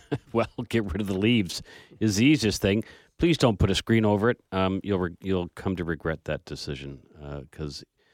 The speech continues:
screens, actually, there's pressure switches inside your furnace. So, uh, when it, when it's, when the venter motor starts up, which is the first thing that happens, um, 'cause it has to check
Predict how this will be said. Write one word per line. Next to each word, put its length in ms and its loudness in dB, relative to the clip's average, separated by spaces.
screens, 600 4
actually, 460 2
there's 320 2
pressure 340 0
switches 440 -4
inside 340 0
your 80 -2
furnace. 380 -4
So, 600 -4
uh, 140 -8
when 160 -6
it, 120 -10
when 140 -8
it's, 320 -8
when 120 -6
the 60 -6
venter 200 -2
motor 260 -2
starts 340 -6
up, 180 -4
which 160 -10
is 60 -10
the 100 -14
first 300 -8
thing 140 -4
that 100 -4
happens, 540 -6
um, 340 -4
'cause 120 -6
it 80 -4
has 240 -2
to 140 -4
check 260 -4